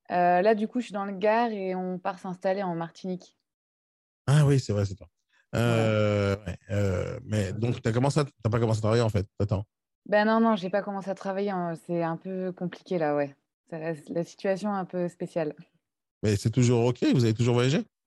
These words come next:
Speaker 1: Ah ouais, ouais, ouais, on attend juste
Speaker 2: Vous avez une date ?
Speaker 1: que, ouais, on attend une date pour que les voitures partent dans un conteneur, là.
Speaker 2: Ah, d'accord, ok.
Speaker 1: Voilà.
Speaker 2: Mais tu, tu vas voir que quand tu réfléchis comme moi et que tu fais ce que je préconise, tu vas voir que tu peux changer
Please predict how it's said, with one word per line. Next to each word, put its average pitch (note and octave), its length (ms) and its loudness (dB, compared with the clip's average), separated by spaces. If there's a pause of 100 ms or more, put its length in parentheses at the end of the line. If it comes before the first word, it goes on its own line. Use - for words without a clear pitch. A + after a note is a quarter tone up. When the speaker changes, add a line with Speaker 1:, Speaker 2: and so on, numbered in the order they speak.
(140)
Speaker 1:
Ah A#3 160 4
ouais, A#3 140 4
ouais, F#3+ 220 6
ouais, G#3 140 4
on G#3+ 120 0
attend F#3+ 300 -4
juste G#3+ 320 -8
Speaker 2:
Vous A#2 60 2
avez A#2+ 100 4
une - 80 4
date ? B2+ 120 6
Speaker 1:
que, E3+ 440 0 (180)
ouais, G3 140 4
on G3 60 2
attend G3 240 0
une G3 120 -6
date G#3+ 220 0
pour F#3 140 -12
que F#3 100 -12
les F3 200 -2
voitures F#3 340 -4
partent F3+ 200 -8
dans E3+ 200 -6
un E3 60 -4
conteneur, D#3+ 440 -6
là. D3 120 -12 (380)
Speaker 2:
Ah, G#2 100 0
d'accord, G2 240 -2
ok. F#2 80 -10 (640)
Speaker 1:
Voilà. E3 220 -2 (920)
Speaker 2:
Mais C#3 240 2 (380)
tu, C3+ 160 0
tu C#3+ 100 2
vas D#3+ 60 4
voir E3 200 4
que A#2 280 2 (600)
quand D#3 100 2
tu C3+ 140 0
réfléchis C#3+ 360 2
comme B2+ 140 2
moi A2+ 500 2
et A2+ 120 -2
que - 100 -8
tu A2+ 220 2
fais A#2+ 360 2
ce - 80 -6
que A2 300 2
je G#2 200 2
préconise, A2 540 0
tu - 60 -20 (460)
vas A#2 60 4
voir C3 160 2
que B2 80 2
tu B2 140 -2
peux C3+ 140 2
changer B2+ 680 2